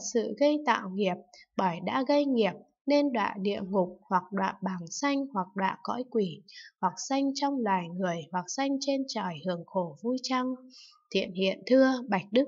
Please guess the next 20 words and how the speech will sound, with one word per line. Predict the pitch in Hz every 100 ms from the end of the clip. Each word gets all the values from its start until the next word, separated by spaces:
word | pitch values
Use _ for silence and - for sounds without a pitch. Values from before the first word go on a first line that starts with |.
| -
Thế | 175 180 202
Tôn, | 277 277 277 - - -
các | - 302
hình | 254 196 175
ảnh | 185 170
hiện | 156 202 214
ra | 262 269 269
trong | 285 277
gương | 269 277 277 -
sáng | 180 175 220
đều | 220 190 170
không | 262 269 262
thật | 190 180
có, | - 180 180 254 - - -
chỉ | - 196 170 165
gạt | 175 170
trẻ | - 180 170
nhỏ | 160 170 160 -
ngu | 254 262 -
si. | 277 277